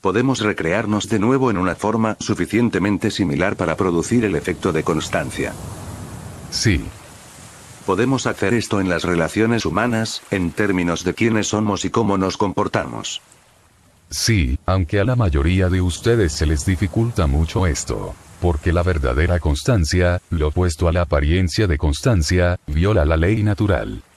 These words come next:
Speaker 2: como acabamos de aprenderlo y se necesita un gran dominio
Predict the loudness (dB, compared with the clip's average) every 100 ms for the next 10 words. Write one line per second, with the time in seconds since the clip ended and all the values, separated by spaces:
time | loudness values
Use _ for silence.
0 | _ 0 2 2 2 2 2 0 0 0
1 | 2 0 2 2 2 0 2 0 2 0
2 | 0 0 0 -2 0 0 2 2 2 2
3 | 2 0